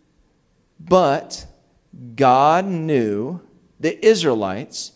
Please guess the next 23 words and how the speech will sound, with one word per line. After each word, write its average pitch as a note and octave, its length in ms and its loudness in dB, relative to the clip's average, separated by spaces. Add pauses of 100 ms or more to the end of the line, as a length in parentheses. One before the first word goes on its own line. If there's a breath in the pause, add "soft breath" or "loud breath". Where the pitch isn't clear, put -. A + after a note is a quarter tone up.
(260 soft breath)
and C#3+ 140 0
if C#3+ 160 -2
they C3 120 4
faced D3+ 680 -4
battle C#3+ 680 -4 (760)
against B2+ 280 -2
the B2+ 80 -6
Philistines, F#3+ 1000 -4 (1160 soft breath)
they D3 120 6
would G3 180 0
turn E3+ 320 -4
back E3 240 0
around C#3 280 0
and B2+ 100 -2
go, A#2+ 180 2
"You A#2+ 160 -4
know B2+ 120 0
what? C#3 340 -2
It A2+ 60 -12
was G#2+ 140 -10
better B2 540 -2
in C3 100 0
Egypt." G#2 460 -4